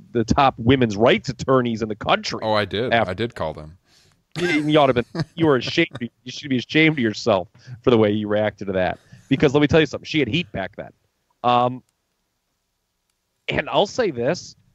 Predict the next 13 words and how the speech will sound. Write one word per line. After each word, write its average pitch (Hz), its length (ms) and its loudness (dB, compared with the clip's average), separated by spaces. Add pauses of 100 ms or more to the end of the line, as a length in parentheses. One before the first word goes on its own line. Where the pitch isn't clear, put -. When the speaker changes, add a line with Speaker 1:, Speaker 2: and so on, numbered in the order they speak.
(120)
Speaker 1:
if 127 160 -6
they 156 140 0
wanna 175 260 2
give 101 280 -4 (100)
any 131 300 -6
heat 120 240 -8
to 127 80 -4
Carmella, 113 600 2 (2000)
I 110 160 -10 (120)
guess 113 300 2
that's 147 180 -4
the, 127 140 0
'cause 151 220 0